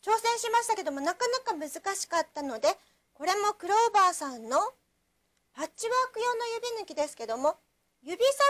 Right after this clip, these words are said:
ックのようにね、こう、かぶせる形になってます。これはね、使いやすかったです。こういうものを使ってます。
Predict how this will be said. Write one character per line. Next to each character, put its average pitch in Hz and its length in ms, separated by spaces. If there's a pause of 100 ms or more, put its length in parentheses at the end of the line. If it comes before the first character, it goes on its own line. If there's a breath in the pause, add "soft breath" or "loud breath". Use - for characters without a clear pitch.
ッ - 40
ク 370 80
の 285 100
よ 226 100
う 196 60
に 180 80
ね、 214 200
こ 220 140 (1700)
う、 - 20
か 311 80
ぶ 339 80
せ 480 140
る 523 140
形 269 340
に 226 60
な 190 80
っ - 40
て - 120
ま - 80
す。 - 160 (100)
こ 480 80
れ 523 80
は 523 120
ね、 339 180
使 370 280
い 403 80
や 415 120
す - 100
か 311 120
っ 285 60
た 190 140
で - 100
す。 - 220
こ 330 120
う 392 40
い 427 100
う 427 60
も 440 120
の 453 120
を - 40
使 - 220
っ 285 80
て 226 200
ま 214 160
す。 - 180